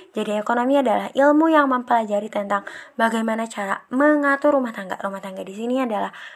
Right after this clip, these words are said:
produsen, konsumen, pemerintah, dan luar negeri. Jadi memang, eh, di kehidupan kita itu terdapat ketidakseimbangan antar kebutuhan dan alat pemuas kebutuhan atau sumber dayanya. Makanya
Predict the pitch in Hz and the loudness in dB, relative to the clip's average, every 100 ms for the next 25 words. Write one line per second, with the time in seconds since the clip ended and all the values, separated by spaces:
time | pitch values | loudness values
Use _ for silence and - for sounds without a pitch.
0 | _ - 202 208 269 285 277 208 262 254 | _ 0 0 2 2 2 0 -2 0 2
1 | 247 254 254 240 233 220 208 196 196 190 | 4 4 4 0 -2 -4 -4 -2 -4 -4
2 | 196 180 180 175 _ _ _ _ _ _ | -8 -12 -14 -14 _ _ _ _ _ _
3 | _ 208 226 294 269 247 285 294 - 208 | _ -2 4 4 6 6 4 2 0 2
4 | 202 202 - _ _ 220 214 202 - - | 2 0 -4 _ _ -12 -8 -6 -6 -6
5 | 220 226 220 233 214 277 294 - 208 196 | -4 -4 -4 -4 0 0 0 0 -2 0
6 | - - - - 285 247 247 247 233 220 | 0 -2 -6 -2 2 2 2 0 -2 2
7 | 202 214 254 - 214 214 233 240 247 - | 2 2 0 0 -2 0 2 2 2 0
8 | 254 240 240 214 226 247 220 220 - 202 | 2 2 -2 0 2 2 0 0 0 0
9 | 208 - 202 208 - 202 202 214 247 - | -2 -4 -6 -6 -6 -8 -4 -4 -2 -4
10 | 208 - 208 202 196 190 190 190 175 - | -6 -8 -8 -4 -4 -4 -4 -6 -8 -16
11 | - - - - _ 226 262 277 285 | -20 -20 -20 -20 _ -2 2 4 2